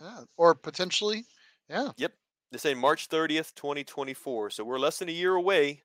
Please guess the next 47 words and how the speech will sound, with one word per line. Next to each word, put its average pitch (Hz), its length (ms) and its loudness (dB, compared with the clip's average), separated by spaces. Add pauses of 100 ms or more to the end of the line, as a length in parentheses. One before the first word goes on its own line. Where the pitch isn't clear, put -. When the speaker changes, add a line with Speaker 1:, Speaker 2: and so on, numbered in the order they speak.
(520)
Speaker 2:
from, 135 220 0
uh, 131 200 2
Speaker 1:
<laughs> 123 60 -18
Speaker 2:
this 131 420 -6
type 139 340 0
of, 143 220 0
uh, 135 200 6 (580)
this, 143 240 -2
this 147 260 -4
new 160 120 -2
track. 160 380 4
So, 113 220 -4
man, 110 240 -4
that, 127 180 2 (560)
it - 200 -20
sounds 147 260 0
like 131 100 -4
a 120 40 -2
lot 120 160 6
of 110 60 -6
fun, 110 280 -4
though. 104 220 -4
Speaker 1:
That's - 100 -12
Speaker 2:
Wanna 127 160 -2
Speaker 1:
pretty 135 100 -2
Speaker 2:
share 143 140 2
it - 20 4
Speaker 1:
cool, 127 60 0
Speaker 2:
with 117 100 -6
Speaker 1:
man. 120 80 -12
Speaker 2:
you 110 80 -8
guys, 104 540 0 (120)
Speaker 1:
So 101 80 -6
Speaker 2:
and, 98 440 -8
uh, 98 200 -10
we'll 104 100 -12
keep - 200 -14
you 110 60 -20
posted 131 340 -8
for 120 140 -16
more. 117 420 -10 (500)
Speaker 1:
All 285 60 -18
right. - 200 -14 (120)
Speaker 2:
Uh, 98 380 -2
that's 160 180 4
Formula 208 460 2
E. 220 360 -6